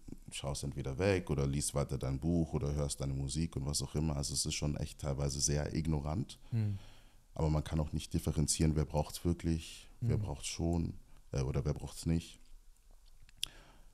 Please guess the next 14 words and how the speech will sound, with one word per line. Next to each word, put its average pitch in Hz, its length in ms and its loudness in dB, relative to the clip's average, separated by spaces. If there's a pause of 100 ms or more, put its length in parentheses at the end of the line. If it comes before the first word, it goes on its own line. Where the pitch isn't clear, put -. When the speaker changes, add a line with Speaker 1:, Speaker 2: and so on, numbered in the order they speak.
(280)
Speaker 1:
Und 87 100 4
er 85 180 6
war 85 200 8
eben 80 200 6
sehr 82 180 4
penetrant, 90 840 0 (140)
Speaker 2:
Hm. 107 340 -2 (200)
Speaker 1:
bis - 180 0
es - 120 4
dann 76 140 2
irgendwann 78 600 2 (140)
darauf 80 500 0
hinauslief, 76 960 0
dass - 520 -2